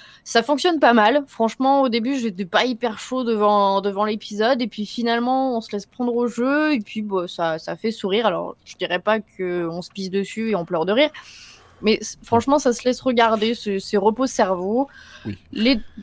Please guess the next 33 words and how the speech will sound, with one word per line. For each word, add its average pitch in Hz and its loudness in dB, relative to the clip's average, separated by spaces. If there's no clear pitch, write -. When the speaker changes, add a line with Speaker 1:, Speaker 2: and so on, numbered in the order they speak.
Speaker 1:
les 262 0
deux 247 2
personnages 277 4
principaux, 247 -2
ils 247 0
ont 240 2
une 233 2
dynamique 233 0
qui 208 -10
fonctionne 202 -4
assez 254 0
bien, 226 2
ils 214 0
ont - 2
l'air 196 2
de 180 -4
s'amuser, 202 -2
ça 196 -6
se - -12
charrie. 190 -6
Après, 302 4
voilà, 240 4
si - -6
du 254 2
jour 262 4
au 269 6
lendemain, 269 4
ça 254 -4
venait 233 -2
à 226 4
être 220 -4
annulé, 220 0
je - -14